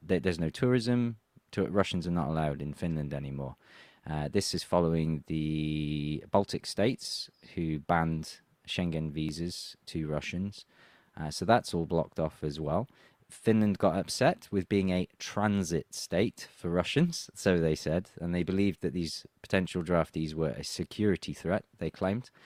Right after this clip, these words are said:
So actually, there's very few routes for Russians to leave from. Georgia and, um, Armenia, I think, was another one. Kazakhstan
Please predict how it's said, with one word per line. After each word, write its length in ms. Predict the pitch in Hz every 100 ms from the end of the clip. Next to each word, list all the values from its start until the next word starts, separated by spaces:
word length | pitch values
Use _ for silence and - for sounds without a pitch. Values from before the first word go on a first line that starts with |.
| - - - -
So 140 | 123
actually, 220 | 165 131
there's 120 | 117 107
very 220 | 135 107
few 320 | - 160 117
routes 320 | 87 85 -
for 300 | - 110 98
Russians 400 | 90 90 90 -
to 80 | 98
leave 240 | 101 101
from. 320 | - 80 71 -
Georgia 600 | 127 151 147 151 143 - _ -
and, 760 | 98 92 92 90 90 90 87 - -
um, 840 | 85 87 87 85 82 82 82 85 -
Armenia, 720 | 78 76 78 104 156 170 156
I 60 |
think, 240 | - 127 -
was 140 | 87
another 400 | 82 85 92 98
one. 180 | 101 98 - - - -
Kazakhstan 720 | 135 120 101 - 95 92